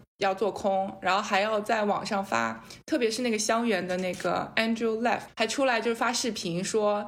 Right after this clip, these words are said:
不要以为他现在涨，涨到四十块了，就当那个时候还是十二月份的时候吧，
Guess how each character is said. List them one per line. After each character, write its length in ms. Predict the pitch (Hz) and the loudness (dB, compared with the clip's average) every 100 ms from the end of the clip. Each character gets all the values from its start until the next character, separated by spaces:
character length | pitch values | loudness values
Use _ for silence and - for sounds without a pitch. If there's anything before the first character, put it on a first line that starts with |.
| - | -2
不 60 | 247 | 0
要 140 | 285 | 2
以 100 | 220 | 0
为 80 | 185 | 0
他 120 | 240 | 0
现 180 | 233 277 | 0 0
在 100 | 214 | 0
涨， 200 | 202 - | 0 -2
涨 160 | 175 165 | -2 0
到 100 | 196 | -2
四 220 | 208 214 | 0 0
十 160 | 208 | -2
块 180 | 165 202 | -2 -2
了， 100 | 180 | -2
就 120 | 214 | -2
当 240 | 208 247 247 | 0 0 -2
那 80 | 269 | -2
个 80 | 240 | -2
时 100 | 196 | -2
候 40 | |
还 160 | 190 170 | -2 -4
是 400 | 190 202 185 180 | -2 -2 -2 -4
十 160 | - 190 | -2 0
二 160 | 208 | 2
月 120 | 311 208 | 2 -2
份 200 | 175 170 | -4 -6
的 80 | |
时 120 | - - | -6 -6
候 60 | |
吧， 220 | - - | -8 -10